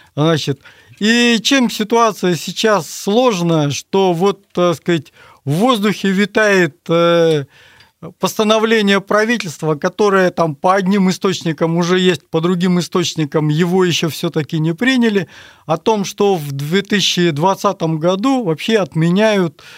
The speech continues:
э, все штрафные санкции для застройщиков. Понятно, что это связано с тем, что в реж-, с режима самоизоляции у нас стройки останавливались,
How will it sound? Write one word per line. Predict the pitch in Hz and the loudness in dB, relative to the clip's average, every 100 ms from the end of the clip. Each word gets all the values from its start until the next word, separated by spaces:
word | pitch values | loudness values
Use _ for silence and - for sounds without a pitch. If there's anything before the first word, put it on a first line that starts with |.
| - - | -20 -4
э, | 143 151 143 | -2 0 0
все | 123 - 214 208 180 | -2 -2 2 2 0
штрафные | - 160 156 190 196 | -4 -2 -2 0 0
санкции | 156 - 185 147 - 139 | 0 0 0 -2 -4 -6
для | 131 143 | -2 -2
застройщиков. | 143 147 220 233 196 151 - 120 _ - - - _ _ | -2 -4 -2 0 -2 -6 -8 -12 _ -20 -20 -20 _ _
Понятно, | 180 226 247 226 185 | 0 2 2 2 -4
что | 151 - 208 196 156 _ | -2 0 2 2 -2 _
это | 185 190 208 | -4 0 -2
связано | 185 220 220 175 185 | 0 0 2 0 -2
с | 160 | -2
тем, | 208 180 | -2 -2
что | - 180 180 | -2 0 2
в | 165 | 2
реж-, | 180 196 160 | 2 0 0
с | 185 | 0
режима | 196 190 202 180 165 156 151 151 | 0 2 2 2 2 2 0 -2
самоизоляции | - 190 170 170 165 180 175 147 - | 0 0 0 0 0 2 0 0 -4
у | 160 170 | -2 0
нас | 160 - | -2 -4
стройки | - 262 247 208 | -4 -2 0 -2
останавливались, | 180 202 190 190 170 165 151 143 131 | -2 -2 0 0 2 0 0 0 -4